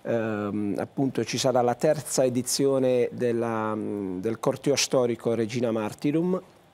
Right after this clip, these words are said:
una rievocazione del, dell'arrivo dell'icona, eh, avvenuto nel due ottobre, ehm, del millecentottantotto.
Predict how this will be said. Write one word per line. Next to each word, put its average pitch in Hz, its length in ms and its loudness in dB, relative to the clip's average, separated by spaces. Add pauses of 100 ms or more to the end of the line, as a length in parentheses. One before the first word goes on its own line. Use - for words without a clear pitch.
(360)
una 139 200 2
rievocazione 156 1040 2 (120)
del, 123 680 0
dell'arrivo 127 500 2
dell'icona, 135 760 0
eh, 117 260 0
avvenuto 127 500 0
nel 120 360 0
due 127 360 -2
ottobre, 123 600 0
ehm, 117 360 -4
del 131 180 0
millecentottantotto. 113 1160 -2